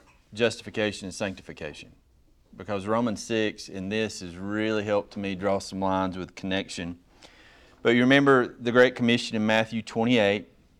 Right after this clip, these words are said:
and when you think about what we've been called to do, you quickly realize that you can't separate salvation and discipleship. Those are hand in hand. The Lord never meant us to create categories and do this or do this.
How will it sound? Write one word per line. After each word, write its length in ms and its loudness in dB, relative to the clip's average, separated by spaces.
and 380 -6
when 100 -6
you 120 -2
think 240 -4
about 400 6
what 140 0
we've 180 -6
been 160 -4
called 340 4
to 80 -6
do, 140 -4
you 760 -2
quickly 400 -4
realize 600 2
that 120 -8
you 160 -8
can't 340 -6
separate 880 -4
salvation 720 0
and 100 -8
discipleship. 760 -6
Those 260 -4
are 140 -8
hand 320 -6
in 80 -8
hand. 360 -8
The 40 -10
Lord 260 -4
never 300 -2
meant 240 -8
us 360 -8
to 280 -10
create 400 0
categories 720 -2
and 200 -8
do 220 -4
this 480 -2
or 80 -6
do 300 -6
this. 560 -8